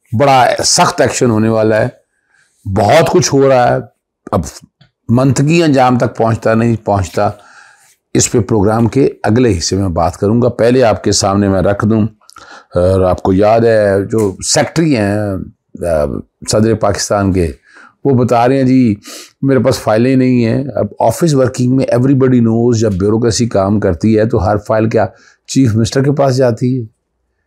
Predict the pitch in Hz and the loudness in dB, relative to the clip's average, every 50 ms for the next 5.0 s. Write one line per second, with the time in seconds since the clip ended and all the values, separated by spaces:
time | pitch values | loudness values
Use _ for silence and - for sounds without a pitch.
0 | _ _ _ _ - 135 123 107 113 120 110 - - 131 127 131 127 110 - - | _ _ _ _ -2 0 0 2 2 0 0 0 0 2 2 2 2 0 -2 -6
1 | - - _ _ - - 120 120 123 127 131 131 127 127 123 120 120 117 113 107 | -14 -20 _ _ -6 -2 0 0 2 2 4 4 4 4 4 4 2 2 2 2
2 | 107 104 101 87 - - 107 107 101 92 92 87 85 - - 107 110 120 131 147 | 2 2 0 -2 -2 -2 -2 0 0 0 -2 -2 -4 -4 -2 0 2 2 4 4
3 | 147 143 147 147 139 135 135 123 127 120 117 110 123 120 110 98 - 143 160 165 | 4 4 2 2 2 2 2 2 2 0 0 0 0 0 0 -2 -2 -2 0 0
4 | 156 165 156 - - - 120 - - 135 127 143 165 147 123 123 151 - - | 2 0 0 -2 -4 -8 -8 -4 -2 -2 0 0 2 2 2 2 0 -2 -6